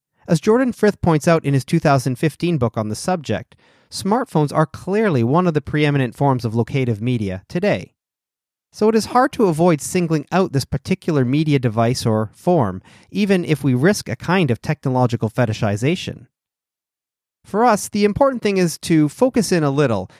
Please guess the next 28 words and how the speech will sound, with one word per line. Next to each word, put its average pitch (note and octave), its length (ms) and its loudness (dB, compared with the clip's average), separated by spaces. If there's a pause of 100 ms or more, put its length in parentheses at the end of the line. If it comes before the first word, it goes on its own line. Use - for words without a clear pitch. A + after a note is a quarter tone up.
and E3 140 -4
look A3+ 160 0
at E3 100 -2
location-aware E3+ 720 0
technologies E3 640 -2
primarily G#3 680 -2
in F#3+ 100 -2
relation C#3+ 400 0
to D3 80 0
their C3 160 0
ordinary B2+ 560 -2
implications. - 880 -10 (960)
D'Souza A3 440 -2
e D3+ 60 0
Silva C#3+ 400 0
and A#2 140 -6
Frith, D3 380 0
in C3+ 120 -6
their B2+ 220 2
two F3+ 180 -4
thousand B2 320 0
twelve E3+ 340 0
book, G#2+ 300 -4
Mobile C#3 480 2
Interfaces B2 540 -4
in A2 100 -4
Public A2 300 -4
Spaces, E3+ 580 0